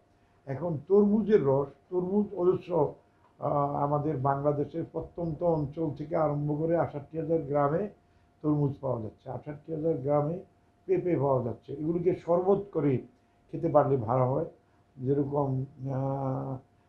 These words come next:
সক্ষম দম্পতি না হলে, আহ, সবাই আমরা আনারস খেতে পারি, আনারসের রস খেতে পারি। আনারস এবং দুধ, আনারস এবং মধু একসাথে খাওয়া যাবে না।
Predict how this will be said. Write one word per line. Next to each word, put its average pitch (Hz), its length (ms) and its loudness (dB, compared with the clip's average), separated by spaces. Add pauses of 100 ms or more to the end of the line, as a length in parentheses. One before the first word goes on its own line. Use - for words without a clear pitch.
(180)
সক্ষম 185 400 -4 (220)
দম্পতি 151 600 0
না 135 160 2
হলে, 151 340 -2 (480)
আহ, 127 160 -2 (120)
সবাই 139 300 2 (100)
আমরা 127 520 0 (300)
আনারস 147 360 2 (140)
খেতে 123 160 -8
পারি, 110 320 -8
আনারসের 131 520 0
রস 139 200 4 (140)
খেতে 131 180 -6
পারি। 110 280 -6 (500)
আনারস 156 400 0
এবং 160 400 0
দুধ, 160 340 -2 (220)
আনারস 139 400 -4
এবং 143 320 -6
মধু 147 260 2
একসাথে 131 440 -4
খাওয়া - 360 -2 (440)
যাবে 127 260 4
না। 101 100 -6